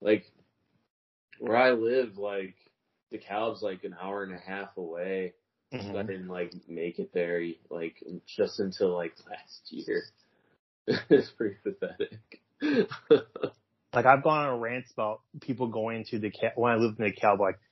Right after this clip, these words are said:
Speaker 2: people going to skate DeKalb and not tell me about it.
Speaker 1: Mm-hmm.
Speaker 2: And, like, now, like, that park is, like,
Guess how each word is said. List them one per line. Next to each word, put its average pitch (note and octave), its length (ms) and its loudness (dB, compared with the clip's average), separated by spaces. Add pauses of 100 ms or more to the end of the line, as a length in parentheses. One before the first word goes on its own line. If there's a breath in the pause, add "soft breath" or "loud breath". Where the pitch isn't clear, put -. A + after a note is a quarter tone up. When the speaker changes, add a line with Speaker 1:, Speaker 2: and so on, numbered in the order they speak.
(200)
Speaker 2:
people D3+ 300 8
going C#3 240 0
to B2 60 -8
skate B2+ 240 2
DeKalb G#2+ 340 2
and A2 100 -2
not A2 240 0
tell A2 200 0
me A2 100 -2
about F#2 320 -4
it. G#2 180 -6 (560)
Speaker 1:
Mm-hmm. C3 220 0
Speaker 2:
And, A2+ 100 4
like, A2+ 200 2 (100)
now, C3 600 4
like, A2 220 -4
that A#2 220 2
park A2 400 -2
is, A2 160 -10
like, G#2 180 -4